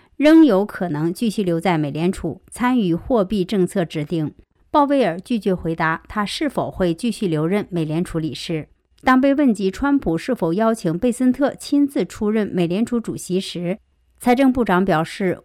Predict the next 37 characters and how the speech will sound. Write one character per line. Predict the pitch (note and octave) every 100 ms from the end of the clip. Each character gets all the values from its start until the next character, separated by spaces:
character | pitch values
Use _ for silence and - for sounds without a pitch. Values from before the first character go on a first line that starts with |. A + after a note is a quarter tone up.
| -
：“我 | G3 F3+
会 | D4+ A#3
参 | - A#3+ G#3
与 | E3+
决 | - -
策 | D#3 B3 F3+
过 | A#3+ E3
程。” | - D3+ D#3+ - _ _ _
他 | - G#3
指 | G3
出， | D#3+ G3 F3+ - _ _
这 | D4+ C4+
是 | - A3
总 | G3 G#3+
统 | B3+ D#3
的 | D3 D3+
决 | D3 D3
定， | A3 F#3+ _ F3
我 | E3
们 | E3
将 | A#3 A3+
按 | C4 A3+
照 | E3
他 | - B3 B3+
的 | A#3 F3+
节 | - D#3
奏 | F#3+ G#3
推 | - D#3+
进。 | D#3 E3+ C#3+ - _ _ _ _ _ -
川 | D#4+ D4+
普 | G3+
多 | B3 C#4
次 | - A3+
公 | G3+ F#3
开 | F#3+ F#3
表 | F3 D#3
示， | - F3